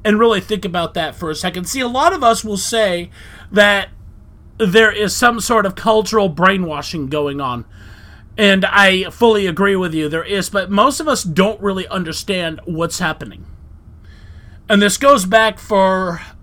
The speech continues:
about a hundred years, if not more. Pretty much with the advent of Hollywood and pop music is when this all really started.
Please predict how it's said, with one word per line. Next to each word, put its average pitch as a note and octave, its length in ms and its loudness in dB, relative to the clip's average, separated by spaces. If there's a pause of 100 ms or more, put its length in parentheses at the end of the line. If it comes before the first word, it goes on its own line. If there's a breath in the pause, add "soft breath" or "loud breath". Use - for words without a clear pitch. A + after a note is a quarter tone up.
(220)
about G3 360 6
a E3 80 4
hundred A3+ 400 0
years, A3+ 320 -4
if G3 120 -12
not F3+ 200 -6
more. D3 280 -2 (1300 soft breath)
Pretty A3+ 160 6
much G#3 200 4
with G#3 140 0
the G3 140 0
advent G3 600 0
of F#3 120 -6
Hollywood G3 640 0
and D#3+ 160 -10
pop G#3+ 280 0
music G3 540 -6
is F3 340 -8
when F3+ 480 -4 (280 loud breath)
this F#3 360 -2 (140)
all F#3+ 300 0
really G#3+ 440 -2
started. F#3 580 0